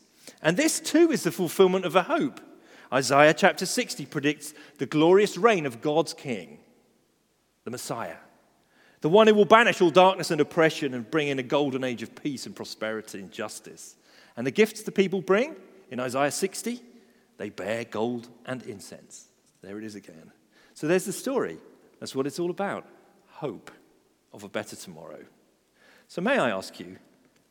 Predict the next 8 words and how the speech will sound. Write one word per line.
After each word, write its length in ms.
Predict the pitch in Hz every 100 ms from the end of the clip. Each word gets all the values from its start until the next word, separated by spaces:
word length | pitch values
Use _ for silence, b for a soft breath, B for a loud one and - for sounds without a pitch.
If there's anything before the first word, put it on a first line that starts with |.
| _ _ _ _ -
what 160 | 147 285
are 40 |
you 140 | 190
hoping 380 | 135 135 127 104
for 380 | - - 69 - - _ _ _ _ _ _ _ _ _ _ _ -
in 160 | 110 101
your 200 | 95 90
life? 500 | 85 76 - -